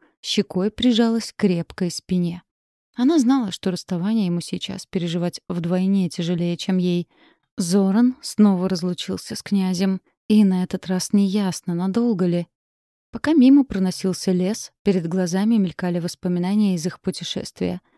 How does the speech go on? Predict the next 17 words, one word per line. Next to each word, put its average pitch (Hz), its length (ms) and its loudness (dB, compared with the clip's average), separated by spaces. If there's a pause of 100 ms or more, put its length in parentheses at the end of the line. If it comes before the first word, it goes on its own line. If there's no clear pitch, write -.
(160)
Она 202 220 2
вспомнила, 208 580 0
как - 240 -8
в 180 80 -2
их - 140 -8
первую 180 380 -2
встречу 214 480 0
Зоран 180 320 -2
удивился, 196 560 0
услышав, 190 560 -2
что 180 240 -2
Руслана 190 460 0
ищет 170 260 -4
сбежавшего 170 560 -4
жениха. 190 480 0 (360)
Ну, 185 180 4
конечно, 175 640 -4